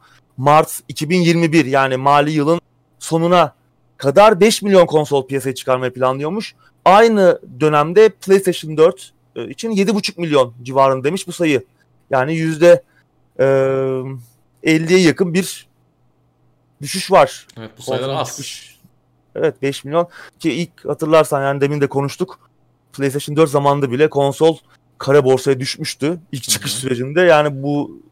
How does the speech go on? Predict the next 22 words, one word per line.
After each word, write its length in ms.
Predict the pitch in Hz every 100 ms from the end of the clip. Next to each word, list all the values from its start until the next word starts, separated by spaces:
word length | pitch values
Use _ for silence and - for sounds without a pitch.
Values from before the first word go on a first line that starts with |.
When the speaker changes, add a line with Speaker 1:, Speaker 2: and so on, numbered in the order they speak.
| _
Speaker 1:
süreçte 400 | - 127 131 143
neler 160 | 131 135
olacak 400 | 123 113 156 131
bilmiyorum. 440 | 143 131 117 156 - _ _ _ _ _ _ _ _
Ee, 220 | 123 127 127
tabii 320 | 180 170 170 -
yeni 220 | 165 175
konsol 520 | 180 180 - 185 170 - _ _
çıktıktan 500 | - - - - 180
sonra 320 | 180 175 175 175
PlayStation 460 | 165 165 160 170
dört 160 | 175 -
ve 40 | 165
Pro 460 | - 175 175 165 - _ _ _ _ _ - 156
fiyatlarında 540 | - 165 165 - 180 170
da 100 | 202
ciddi 300 | 165 - 185
bir 60 |
indirim 320 | 202 185 190 185
düşünüyormuş 400 | - 139 135 123
Sony 280 | - 143
ama 300 | 208 233 -